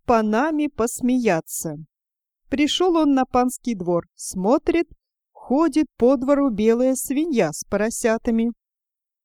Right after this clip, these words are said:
Снял мужик шапку, начал свинье кланяться. Увидела это пани с балкона. "Ты чего, мужик, кланяешься моей белянке?" Почесал мужик затылок и говорит озабоченно:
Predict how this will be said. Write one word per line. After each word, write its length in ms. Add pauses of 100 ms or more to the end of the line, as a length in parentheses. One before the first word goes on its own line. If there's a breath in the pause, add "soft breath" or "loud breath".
(220)
Снял 500
мужик 420
шапку, 640 (200)
начал 480
свинье 580
кланяться. 760 (880)
Увидела 500
это 220
пани 340
с 120
балкона. 560 (640)
"Ты 140
чего, 440
мужик, 420
кланяешься 720
моей 320
белянке?" 760 (640)
Почесал 560
мужик 360
затылок 600
и 60
говорит 460
озабоченно: 840